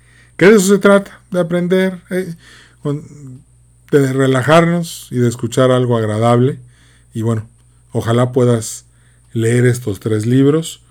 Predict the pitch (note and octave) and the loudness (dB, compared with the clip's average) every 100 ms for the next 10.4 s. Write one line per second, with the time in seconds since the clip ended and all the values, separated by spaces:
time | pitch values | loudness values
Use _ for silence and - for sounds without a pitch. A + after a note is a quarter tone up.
0 | _ _ - B2+ B2 B2 B2+ D3+ C3+ C3 | _ _ -4 0 2 2 4 6 6 4
1 | A#2+ A#2+ B2 B2+ E3 _ _ _ _ _ | 2 0 -2 -4 -12 _ _ _ _ _
2 | _ G2+ G2+ A#2+ A#2+ A2 G2 F#2+ F#2 G#2+ | _ -10 -4 -2 -2 -2 -6 -10 -14 -16
3 | - G#2+ G#2 - G2 - A#2+ A#2+ G#2 G2 | -14 -10 -8 -10 -12 -6 -4 -4 -6 -10
4 | _ _ _ _ _ _ - G2 G2+ A2+ | _ _ _ _ _ _ -20 -16 -8 -4
5 | A2+ G2+ G#2 F#2+ G#2+ A#2 A#2+ G#2+ - - | -4 -6 -8 -6 -4 -4 -8 -14 -20 -20
6 | - - - - - G#2+ B2 B2 C3 A#2 | -20 -20 -20 -20 -18 -8 -6 -4 -6 -6
7 | A#2 A2 G#2 A2+ C3+ C#3 D#3 - _ _ | -14 -12 -6 0 0 0 -6 -16 _ _
8 | _ _ _ _ _ _ _ - G2+ A#2 | _ _ _ _ _ _ _ -14 -4 -4
9 | A#2+ A#2+ A#2 G#2 G#2 G#2+ G#2 G#2 G2 F#2+ | 0 0 0 -2 -4 -4 -4 -4 -8 -8
10 | G2+ G#2+ B2 C3+ | -8 -2 -2 -4